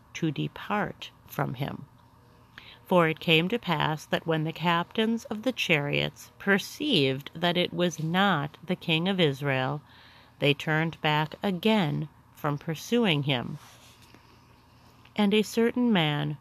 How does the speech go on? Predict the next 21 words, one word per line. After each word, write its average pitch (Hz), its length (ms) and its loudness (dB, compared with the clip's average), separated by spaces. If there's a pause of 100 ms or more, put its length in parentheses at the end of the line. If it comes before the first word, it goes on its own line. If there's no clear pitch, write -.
drew 190 340 0
a 214 120 0
bow 147 560 2 (240)
at 156 180 0
a 170 80 2
venture, 151 680 -2 (400)
and 156 160 -2
smote 160 680 0
the 190 120 -4
king 214 280 0
of 208 140 0
Israel 147 560 -2 (320)
between 165 480 -2
the 180 100 0
joints 160 680 0 (120)
of 202 200 -2
the 220 100 4
harness. 143 640 -2 (880)
Therefore 151 640 0
he - 160 -6
said 139 500 -2